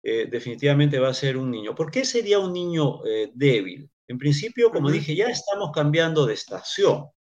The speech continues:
Speaker 1: Entonces, eso sería un factor condicionante favorable, digamos, para lo que, para que los impactos no sean muy, muy fuertes. ¿Por qué?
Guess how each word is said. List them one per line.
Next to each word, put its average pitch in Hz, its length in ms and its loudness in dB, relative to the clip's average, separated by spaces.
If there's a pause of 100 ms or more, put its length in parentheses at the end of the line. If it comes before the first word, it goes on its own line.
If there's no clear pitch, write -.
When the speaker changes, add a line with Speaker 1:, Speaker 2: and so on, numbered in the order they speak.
(360)
Speaker 1:
Entonces, 151 380 2
eso 214 400 2
sería 180 300 0
un 175 80 -2
factor 151 400 0
condicionante 143 800 0
favorable, 113 920 0 (400)
digamos, 139 360 0
para 123 180 4
lo 110 140 -2
que, 101 120 -14 (140)
para 110 180 0
que 107 100 -10
los 107 180 -10
impactos 151 420 0
no 165 160 0
sean 143 460 0
muy, 139 400 2
muy 127 160 -6
fuertes. 113 500 -4
¿Por 156 260 -6
qué? - 300 0